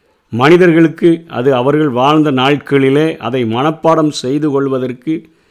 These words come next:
அவர்களுக்கு வழி செய்யும்படியாக இப்படிப்பட்ட முறைமைகளிலே இவர் எழுதியிருக்கிறதை பார்க்கிறோம். முதலிலே ஒரு அட்டைப்பூச்சியை பற்றி அவர் சொல்லி இந்த காரியத்தை தொடங்குகிறார். "தா,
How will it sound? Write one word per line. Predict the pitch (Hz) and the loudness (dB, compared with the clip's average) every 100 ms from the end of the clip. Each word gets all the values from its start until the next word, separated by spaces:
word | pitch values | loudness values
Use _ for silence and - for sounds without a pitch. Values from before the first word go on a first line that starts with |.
| _ _ _ - | _ _ _ -4
அவர்களுக்கு | 127 180 180 165 160 160 127 117 117 | 0 4 6 4 2 0 0 -2 -6
வழி | 107 143 208 | 0 2 4
செய்யும்படியாக | - 175 175 151 143 139 135 127 165 | 2 2 2 2 0 0 -2 -2 -4
இப்படிப்பட்ட | 127 131 156 147 143 139 | -4 -4 -4 -4 -4 -4
முறைமைகளிலே | 110 127 156 160 147 120 117 120 113 143 - _ _ _ _ - | -2 -2 0 0 0 -2 -4 -4 -4 -6 -8 _ _ _ _ -4
இவர் | 147 175 | 2 2
எழுதியிருக்கிறதை | 147 143 175 160 143 127 127 127 147 | 4 4 6 4 4 0 -4 0 -2
பார்க்கிறோம். | - 117 110 - 98 87 | -2 -6 -6 -10 -12 -6
முதலிலே | 131 147 135 127 180 | -4 -2 -2 -2 -2
ஒரு | 160 143 | -2 -2
அட்டைப்பூச்சியை | 117 - - 170 165 151 - 139 131 | -6 -8 -2 -2 0 -8 -6 -6 -6
பற்றி | 123 110 - 156 165 _ _ _ _ _ | -6 -10 -6 -6 -6 _ _ _ _ _
அவர் | - 135 156 | -2 2 2
சொல்லி | - 135 143 160 | 0 0 2 2
இந்த | 135 135 | 2 -2
காரியத்தை | - 117 123 131 127 123 | -4 -4 -2 -4 -4 -8
தொடங்குகிறார். | - 113 123 117 110 117 127 - _ | -6 -4 -4 -4 -4 -4 -6 -8 _
"தா, | - 120 147 135 _ | -4 -2 0 -4 _